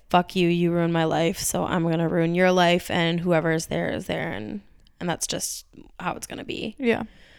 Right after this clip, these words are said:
Speaker 1: Um, I don't, I do think that Shirley was a hundred percent, um, wrong place, wrong time victim.
Speaker 2: Yeah.
Speaker 1: Which is just heartbreaking. Um, her son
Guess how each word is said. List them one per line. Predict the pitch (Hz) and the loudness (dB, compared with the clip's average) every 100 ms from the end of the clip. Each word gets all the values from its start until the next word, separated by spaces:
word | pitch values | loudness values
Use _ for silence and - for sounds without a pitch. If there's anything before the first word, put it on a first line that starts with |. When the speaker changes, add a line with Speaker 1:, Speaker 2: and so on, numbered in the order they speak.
| - - - | -20 -10 2
Speaker 1:
Um, | 180 170 160 165 170 | 4 6 4 0 -2
I | - 196 | 2 2
don't, | 185 185 180 - | 4 4 4 4
I | 202 | 4
do | 202 202 | 4 2
think | 202 185 - - | 2 -2 -4 -2
that | 180 160 | 2 2
Shirley | - 185 170 165 | 2 0 2 2
was | 170 170 | 2 0
a | |
hundred | 165 175 165 | 0 0 -2
percent, | 165 175 170 165 165 - - - - _ - - - - - - | -2 -2 0 0 -2 -6 -14 -20 -20 _ -20 -20 -20 -20 -16 0
um, | 170 160 160 | 2 4 4
wrong | 156 156 | 2 2
place, | 165 165 165 | 0 -2 0
wrong | 160 | -4
time | 170 165 165 | -2 -2 -2
victim. | 175 180 220 226 247 262 | -2 -2 0 2 2 0
Speaker 2:
Yeah. | 240 233 226 | 0 0 -2
Speaker 1:
Which | 220 190 190 | 0 0 2
is | 180 175 | 0 0
just | - 175 170 | -2 -4 -2
heartbreaking. | - 165 180 180 190 190 196 - - - - - - - - | -4 -2 -2 -4 -2 -2 -4 -8 -20 -20 -20 -20 -20 -10 2
Um, | 202 175 165 175 | 4 6 2 -2
her | - 208 | 0 2
son | 202 - 190 180 180 | 2 2 2 4 2